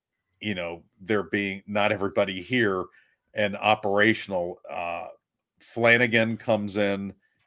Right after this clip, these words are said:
in June, the recruit. You have Eli Raridon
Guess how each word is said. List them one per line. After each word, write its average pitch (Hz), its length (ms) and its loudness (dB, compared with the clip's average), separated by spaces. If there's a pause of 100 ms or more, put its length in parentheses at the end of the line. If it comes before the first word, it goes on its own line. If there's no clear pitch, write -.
(120)
in 87 240 -8
June, 107 520 0
the 92 380 -4
recruit. 120 580 0 (460)
You 101 120 0
have 95 200 -2
Eli 107 640 2 (500)
Raridon 104 580 0